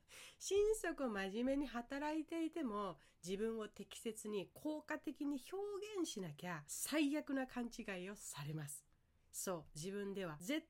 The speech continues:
対しないと思っていることでも、何も言わなければ、何も伝えなければ、真逆の印象を与えてしまいかねないということなんですよね。学びました。自分の中にある大事にしているもの、それが価値観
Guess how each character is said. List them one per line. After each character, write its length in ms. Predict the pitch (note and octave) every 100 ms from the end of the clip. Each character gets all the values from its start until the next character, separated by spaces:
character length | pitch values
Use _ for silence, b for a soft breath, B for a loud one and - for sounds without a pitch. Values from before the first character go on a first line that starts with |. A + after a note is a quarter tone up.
| _
対 260 | E4+ D#4 C#4
し 220 | - C#4
な 140 | D4+
い 100 | D4+
と 120 | B3+ G#3
思 160 | G#3
っ 60 | B3
て 120 | -
い 80 | F3
る 100 | C#3+
こ 160 | D3 E3+
と 140 | G3
で 80 | F3
も、 120 | D#3 b b -
何 280 | G4 G4 G4+
も 120 | G#4+ F#4+
言 120 | C4+
わ 120 | A#3+
な 120 | D4
け 120 | E4
れ 100 | D#4
ば、 160 | F3 D3 b b
何 280 | G#3+ G#3 A#3
も 120 | E4+
伝 380 | E4+ - C#4+ D#4+
え 40 |
な 120 | F#4+
け 140 | G4 C#4
れ 80 |
ば、 120 | E3+ D#3+
真 200 | - F3+
逆 320 | F3 F3+ F3 F#3+
の 120 | F3+ F#3+
印 360 | F#3+ G3 F#3
象 160 | F#3+ F#3
を 100 | F#3
与 260 | F3+ G3+ G3
え 40 |
て 160 | F#3+ G#3
し 160 | -
ま 180 | G3+ G#3
い 80 | A3
か 200 | G#3+ A3+
ね 120 | C#4+
な 140 | D#4
い 80 | A#3+
と 140 | G#3+ E3
い 120 | D3+
う 60 |
こ 140 | D3 D3+
と 400 | - F#3+ G#3+ G#3+
な 140 | F3+ D#3+
ん 80 |
で 100 | D#3
す 220 | D3+ - D#3
よ 80 |
ね。 340 | D#3 F3+ G#3+ A3 B B B
学 320 | D3 C#3+ C3+
び 140 | C3+
ま 120 | C3 D3
し 140 | -
た。 120 | - A3+ - -
自 200 | G#3+ G#3+
分 240 | G#3+ A3 A3
の 100 | A3
中 320 | A3 A#3+ B3
に 220 | G#3 F#3+
あ 80 | F3+
る 100 | D3
大 240 | D3 E3
事 100 | E3+
に 120 | C4+
し 80 | -
て 80 | -
い 80 | D#3+
る 60 |
も 100 | D#3
の、 80 | D#3
そ 140 | D#3+ A3
れ 100 | A#3
が 160 | C#4
価 180 | - -
値 140 | - -
観 180 | A#3+